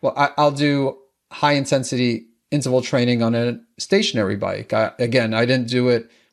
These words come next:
when I was dealing with hyperthyroidism Graves', even though I mentioned before I was diagnosed, I was doing it. But now I'll, I'll do on a stationary bike, I'll go all out for thirty seconds to a minute,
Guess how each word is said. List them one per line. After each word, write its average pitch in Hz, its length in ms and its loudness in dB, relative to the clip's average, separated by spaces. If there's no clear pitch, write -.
when 117 160 -2
I 113 80 0
was 110 160 0
dealing 151 320 2
with 135 140 2
hyperthyroidism 117 760 -2
Graves', 113 500 0
even 104 180 -8
though 104 40 -6
I 104 80 -6
mentioned 107 300 -8
before 156 600 2
I 107 340 -2
was 110 160 -6
diagnosed, 104 520 -6
I - 20 -8
was 104 160 -10
doing 107 280 -12
it. 107 180 -14
But - 240 -12
now 143 360 4
I'll, 123 260 4
I'll 120 180 2
do 123 320 -2
on 117 140 0
a - 20 -6
stationary 127 540 0
bike, 117 320 0
I'll 107 100 0
go 113 200 2
all 117 280 2
out 123 260 2
for 117 480 -2
thirty 127 280 2
seconds 120 460 -2
to 123 160 -2
a 117 60 0
minute, 117 460 0